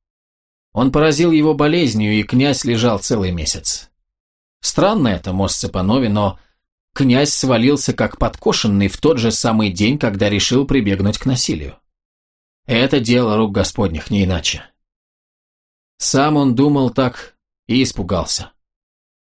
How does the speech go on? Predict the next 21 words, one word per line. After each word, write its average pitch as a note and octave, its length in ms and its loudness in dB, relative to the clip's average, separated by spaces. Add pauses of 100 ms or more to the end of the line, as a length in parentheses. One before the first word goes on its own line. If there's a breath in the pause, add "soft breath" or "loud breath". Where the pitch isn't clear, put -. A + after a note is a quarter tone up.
(160)
Быть C3+ 160 0
может, F3+ 320 0
во C#3 160 2
время C#3+ 300 2
болезни C3 520 2
страсть A#2 420 -2
его A#2 180 2
выгорела, C#3 460 0
быть F#2+ 180 -4
может, A2+ 280 0
он G2+ 140 0
ждал, G2+ 400 0 (320 soft breath)
когда A2+ 280 2
к - 100 -18
нему A2 160 4
вернутся A2 400 0
силы, E3 420 0 (640 soft breath)
но, C3 540 2 (140)
придя C3+ 420 2
в - 40 -6
себя, D3 480 0